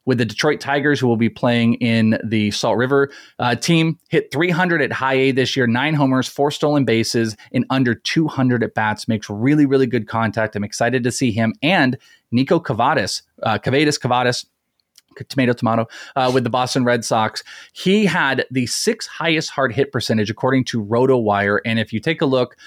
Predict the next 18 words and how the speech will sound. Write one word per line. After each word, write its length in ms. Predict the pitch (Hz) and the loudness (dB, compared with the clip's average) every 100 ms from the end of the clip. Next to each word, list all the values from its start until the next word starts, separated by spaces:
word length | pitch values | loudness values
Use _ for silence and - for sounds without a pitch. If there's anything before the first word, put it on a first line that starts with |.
| - - | -16 -2
over 360 | 127 117 117 - | -2 2 0 0
at, 280 | 110 110 - | -2 -2 -2
uh, 160 | 113 | -4
James 260 | 110 120 113 | -2 -2 0
An-, 140 | 120 | 0
my 80 | 107 | 0
buddy 220 | 104 110 | 0 -2
James 240 | 104 110 104 | -2 -2 0
Anderson 480 | 117 120 - 113 104 | 0 0 0 -2 0
and 100 | 104 | -2
his 100 | 98 | -4
prospect 480 | 135 147 - 110 117 | -2 -2 -2 -2 0
list, 240 | 110 - - - | 0 -2 -8 -6
if 160 | 127 | -2
you 80 | 127 | -2
sort 260 | - 160 165 | 0 0 0
it 100 | 139 | 0
by 400 | 123 120 110 | 0 0 -2